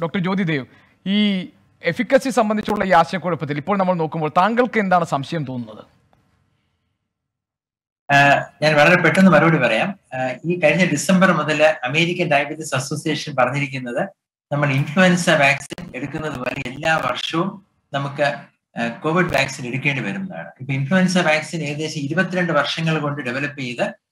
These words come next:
Speaker 2: ആയിരത്തി തൊള്ളായിരത്തി പതിനെട്ടിൽ വന്ന സ്പാനിഷ് ഫ്ലൂ ആണ്. അത് ഇപ്പോഴും നമ്മുടെ ഇടയിലുണ്ട്. അപ്പൊ അതിന്റെ വേരിയന്റ്സ് കാരണം ഇപ്പൊ നമ്മൾ എടുക്കുന്ന quadrivalent vaccine ആണ് influenza എക്കെതിരെ രണ്ടെണ്ണം, അതുപോലെ victoria emagatha strain രണ്ട് ബിക്കെതിരെ.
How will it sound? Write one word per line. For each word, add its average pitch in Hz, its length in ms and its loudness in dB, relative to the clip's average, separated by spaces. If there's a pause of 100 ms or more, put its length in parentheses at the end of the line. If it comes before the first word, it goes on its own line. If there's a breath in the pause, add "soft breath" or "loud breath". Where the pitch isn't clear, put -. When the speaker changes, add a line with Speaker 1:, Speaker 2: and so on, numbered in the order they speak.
(260)
Speaker 2:
ആയിരത്തി 147 140 2
തൊള്ളായിരത്തി 151 340 0
പതിനെട്ടിൽ 160 400 0
വന്ന 147 260 0
സ്പാനിഷ് 160 500 -2
ഫ്ലൂ 117 180 -2
ആണ്. 117 100 -2
അത് 123 60 -4
ഇപ്പോഴും 170 420 0
നമ്മുടെ 131 260 -6
ഇടയിലുണ്ട്. 107 520 -10
അപ്പൊ - 340 -4
അതിന്റെ 147 320 -2
വേരിയന്റ്സ് 147 560 -2
കാരണം 127 480 -2 (360)
ഇപ്പൊ 143 140 -4
നമ്മൾ 143 200 0
എടുക്കുന്ന 147 320 -2
quadrivalent 156 640 0
vaccine 117 420 -6
ആണ് 107 240 -6
influenza 143 520 -8
എക്കെതിരെ 127 800 -4
രണ്ടെണ്ണം, 110 500 -6 (220)
അതുപോലെ 135 260 -4
victoria 143 520 -2
emagatha 139 440 -2
strain 135 520 -8
രണ്ട് 131 420 -2 (120)
ബിക്കെതിരെ. 98 480 -4